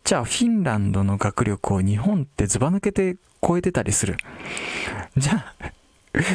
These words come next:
ィンランドを見本にしてて、日本の学力落ちたら、それはみ-、フィンランドに揃ってきたことではあるんだけれど、うん、それって良かったのかなって、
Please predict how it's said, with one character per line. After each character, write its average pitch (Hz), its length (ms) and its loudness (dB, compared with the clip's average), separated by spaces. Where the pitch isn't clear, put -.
ィ 202 60 2
ン 202 60 2
ラ 165 100 2
ン 131 80 0
ド 110 140 2
を 107 40 2
見 110 140 2
本 131 240 2
に 131 80 0
し - 60 -6
て 131 100 2
て、 101 260 0
日 113 100 2
本 143 120 2
の 156 80 0
学 156 220 0
力 123 200 0
落 107 160 0
ち - 60 0
た - 80 2
ら、 117 220 0
そ - 140 0
れ 233 60 2
は 233 120 -2
み-、 156 240 0
フ 180 80 0
ィ 185 180 2
ン 170 60 0
ラ 131 100 2
ン 117 80 0
ド 110 140 2
に 180 220 2
揃 131 220 0
っ 143 60 -2
て - 200 -2
き - 80 -4
た 147 80 0
こ 151 120 0
と 156 100 0
で 117 80 2
は 98 100 0
あ - 40 0
る 117 80 2
ん 113 60 2
だ 98 120 -2
け - 80 2
れ 110 80 2
ど、 110 160 0
う 113 300 0
ん、 113 40 0
そ 175 100 0
れ 220 60 0
っ - 40 -2
て - 100 2
良 196 80 2
か - 120 -2
っ - 20 -16
た - 100 2
の 110 80 2
か 98 100 -2
な 98 100 0
っ - 20 -4
て、 - 240 -4